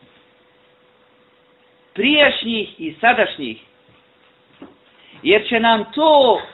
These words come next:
pomoći da ustrajemo na pravom putu. To će povećati našu zahvalnost Allahu Đelešanu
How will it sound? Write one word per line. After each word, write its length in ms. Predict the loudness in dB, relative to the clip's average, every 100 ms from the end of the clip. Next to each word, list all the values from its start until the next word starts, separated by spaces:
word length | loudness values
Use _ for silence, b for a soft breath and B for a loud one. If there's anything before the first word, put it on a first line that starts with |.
| -10
pomoći 680 | -2 0 0 -6 -8 -10 -10 -18 _
da 180 | -2 0
ustrajemo 680 | 2 -2 -2 0 2 0 -2
na 120 | -4
pravom 460 | 2 4 2 -2 -8
putu. 360 | -10 -10 -14 _ _ _ _ _ _ _ _ _ _ _ _ _ b b b b -4
To 160 | -2
će 140 | -2 -4
povećati 640 | -2 2 2 0 -4 -4
našu 320 | -4 -6 -6
zahvalnost 800 | 0 0 2 0 2 0 -4 -4
Allahu 400 | -4 -2 -2 -2
Đelešanu 680 | -8 -10 -10 -10 -10 -10 -14